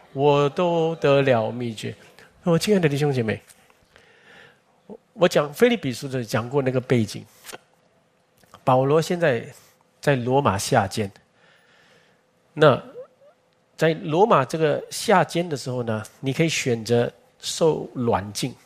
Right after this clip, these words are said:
那一定要钱租房子，就软禁在一个地方，不然的话就丢进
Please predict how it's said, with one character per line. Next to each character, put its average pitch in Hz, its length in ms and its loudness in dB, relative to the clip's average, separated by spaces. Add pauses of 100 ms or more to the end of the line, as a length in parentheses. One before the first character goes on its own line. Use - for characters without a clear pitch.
那 135 100 -4
一 139 160 -2
定 170 160 -2
要 127 260 2 (220)
钱 110 420 0 (300)
租 165 160 -2
房 113 320 -2
子， 110 180 -10 (600)
就 123 160 -8
软 120 260 4
禁 156 180 -2
在 139 140 2
一 123 100 -4
个 120 120 -4
地 113 180 -6
方， 104 180 -10 (540)
不 175 140 -2
然 151 140 6
的 143 100 -2
话 143 120 2
就 143 140 -6 (160)
丢 185 240 -2
进 151 260 -4